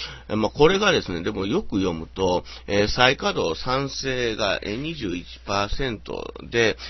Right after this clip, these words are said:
えー、反対が四十一パーセント、どちらとも言えないとか三十三パーセントということで、えー、賛成二十一パーセントに対して、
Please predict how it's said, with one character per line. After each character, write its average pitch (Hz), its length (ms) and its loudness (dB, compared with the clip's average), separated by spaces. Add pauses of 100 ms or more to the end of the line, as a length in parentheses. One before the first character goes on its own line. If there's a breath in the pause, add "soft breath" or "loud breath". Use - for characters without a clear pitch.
(100)
え 90 120 -2
ー、 - 20 0
反 139 300 -4
対 147 260 2
が 143 100 0
四 151 260 2
十 - 140 -6
一 - 220 -10
パ 85 200 -4
ー 95 40 -6
セ 107 180 -4
ン 90 40 -8
ト、 65 180 -8
ど 82 160 -8
ち - 160 -10
ら 113 160 0
と 151 120 -4
も 131 120 -4
言 95 200 -4
え - 20 -4
な 92 140 -4
い 67 80 -8
と 69 80 -14
か 78 120 -10
三 120 320 -6
十 107 140 -6
三 85 260 -8
パ 73 160 -8
ー - 80 -12
セ 110 100 -6
ン 92 60 -8
ト 80 120 -10
と - 140 -14
い - 20 -12
う - 20 -14
こ - 80 -10
と - 120 -14
で、 - 260 -4 (540 loud breath)
え 87 440 0
ー、 - 20 10
賛 196 340 2
成 180 300 -2
二 185 180 -2
十 113 140 -2
一 - 240 -8
パ 101 200 0
ー 107 40 -6
セ 139 180 -4
ン 131 60 -8
ト - 140 -8
に 71 120 -10
対 80 300 -6
し - 160 -10
て、 60 240 -6